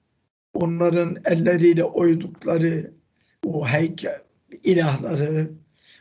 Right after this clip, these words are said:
onlar fayda vermez, onların duası. Dolayısıyla onlara yapılacak dua batıl bir duadır.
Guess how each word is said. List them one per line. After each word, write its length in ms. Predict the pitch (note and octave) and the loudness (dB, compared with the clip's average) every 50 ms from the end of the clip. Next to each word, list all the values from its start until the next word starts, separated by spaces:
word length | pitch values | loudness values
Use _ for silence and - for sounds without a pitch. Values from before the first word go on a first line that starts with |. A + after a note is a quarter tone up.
| _ _ _ | _ _ _
onlar 320 | - F3 E3+ F3 G3 F#3+ D#3+ | -4 -2 0 0 0 0 0
fayda 500 | - - - - - F#3 F3 F3+ F3 E3+ | 0 0 0 2 2 2 0 0 0 0
vermez, 580 | E3+ E3+ F3+ F3+ F#3+ G3 F#3+ - - - - _ _ _ | 0 0 0 0 -2 0 -2 -2 -4 -6 -10 _ _ _
onların 520 | - F#3 E3 E3 G3 F#3+ E3+ E3 E3 - | -8 -6 -4 -4 -2 -2 -2 -4 -4 -4
duası. 760 | - F#3 F#2 - D#3 E2 D#3+ - - B2+ C3 B2+ B2 B2+ - - - - - - _ _ _ | -4 -4 -4 -4 -4 -4 -4 -4 0 2 2 2 2 -2 -10 -20 -20 -20 -20 -20 _ _ _
Dolayısıyla 760 | - F#3+ F#3+ F#3+ F#3 E3+ D#3+ - - - - - - G#3+ - | -2 0 0 2 2 0 0 -2 -4 -4 -4 -6 -4 -4 -4
onlara 540 | - - - G3+ E3+ E3+ G#3+ F#3 F3+ G3 F#3+ | -6 -6 -6 -6 -4 -2 -2 0 2 2 2
yapılacak 720 | F#3 E3+ D#3+ E3+ - D3+ - G#3 E3+ D#3 F#3+ F#3+ E3+ D#3+ | 2 2 0 -4 -8 -6 -6 -4 -4 -4 -4 -4 -4 -4
dua 360 | E3 F3+ F#3 A#3 C4 - - | -4 -4 -2 0 0 2 2
batıl 400 | C#4 C4+ C4+ B3+ - B3+ B3 A3+ | 2 2 2 2 2 2 2 4
bir 160 | A3+ G#3+ F#3+ - | 2 2 2 0
duadır. 600 | G3+ G3 - - - - _ - - - _ | -2 -6 -6 -10 -14 -18 _ -20 -20 -20 _